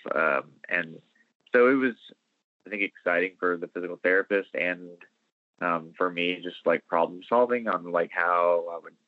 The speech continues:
hold a pencil or a brush, or, you know, you try all these different, like, uh,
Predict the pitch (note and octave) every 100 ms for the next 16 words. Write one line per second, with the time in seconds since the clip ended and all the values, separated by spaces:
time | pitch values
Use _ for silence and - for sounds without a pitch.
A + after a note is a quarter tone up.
0 | _ _ _ _ - F2 F2+ D#3 D3+ G2+
1 | E2+ E2 E2+ F2 B2 A2+ F2 - - E2+
2 | E2+ E2+ F2 E2+ - F#2 F2 E2+ F2 -
3 | F2 - D#2+ E2 E2 - - _ _ _
4 | _ _ _ _ _ E2+ E2+ E2 E2 D#2+